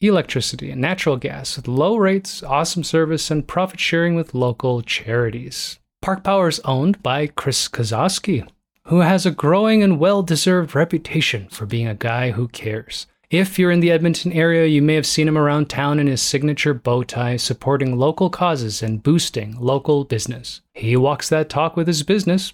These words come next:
It's why Park Power shares its profits with local charities.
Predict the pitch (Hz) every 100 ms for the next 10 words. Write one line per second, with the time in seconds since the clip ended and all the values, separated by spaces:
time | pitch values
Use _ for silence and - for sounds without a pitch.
0 | _ 131 - 156 147 226 269 - 120 104
1 | 101 131 139 147 - 143 - 208 214 208
2 | - 190 127 120 - 110 - 160 202 139
3 | 113 -